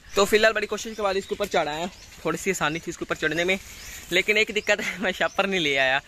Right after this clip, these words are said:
जल्दबाजी में ना मैं इधर ऊपर चढ़ गया था, तो इसके ऊपर वैसे जामुन काफ़ी ज़्यादा लगे हुए हैं, मैं आपको दिखा दूँ, ये आप check कर रहे होंगे साइड में जामुन लगे हुए हैं। लेकिन इसकी ये बात है कि इसकी जो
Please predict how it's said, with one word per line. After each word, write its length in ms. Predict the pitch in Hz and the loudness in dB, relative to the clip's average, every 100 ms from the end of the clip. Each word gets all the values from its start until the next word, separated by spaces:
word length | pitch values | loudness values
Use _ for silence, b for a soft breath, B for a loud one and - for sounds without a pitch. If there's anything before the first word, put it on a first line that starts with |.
| B B B 160 | B B B 0
जल्दबाजी 440 | 185 202 208 202 | 0 4 2 2
में 100 | 214 | 0
ना 80 | 208 | 0
मैं 100 | 196 | 0
इधर 120 | 196 | 0
ऊपर 200 | 196 202 | -2 -2
चढ़ 180 | 196 160 | 0 0
गया 160 | 165 175 | -2 -6
था, 220 | 190 185 - | -8 -12 -12
तो 60 | |
इसके 160 | 170 170 | -12 -12
ऊपर 100 | 165 | -10
वैसे 200 | 156 143 | -10 -8
जामुन 180 | 147 151 | -8 -8
काफ़ी 180 | 151 139 | -10 -8
ज़्यादा 200 | 147 147 | -4 -2
लगे 200 | 143 143 | -4 -4
हुए 120 | 151 | -6
हैं, 80 | 147 | -8
मैं 100 | 131 | -12
आपको 220 | 127 147 | -10 -6
दिखा 240 | 156 139 139 | -4 -4 -4
दूँ, 100 | 151 - - - - - 131 | -6 -12 -8 -8 -8 -14 -10
ये 140 | 143 | -6
आप 160 | 135 139 | -6 -6
check 180 | 131 143 | -8 -8
कर 120 | 131 | -8
रहे 120 | 117 | -8
होंगे 280 | 113 120 151 - - - - | -8 -6 -6 -8 -14 -16 -14
साइड 240 | - 160 151 | -4 -2 0
में 80 | 147 | 2
जामुन 240 | 139 156 | 2 2
लगे 120 | 151 | 2
हुए 80 | 151 | 2
हैं। 60 | 147 | 0
लेकिन 200 | 156 160 | 0 -4
इसकी 220 | - 170 | -6 -6
ये 160 | 139 160 | -2 2
बात 260 | 151 151 | 2 2
है 140 | 165 139 | 0 -4
कि 120 | 160 | -4
इसकी 180 | - | -6
जो 100 | 151 | -4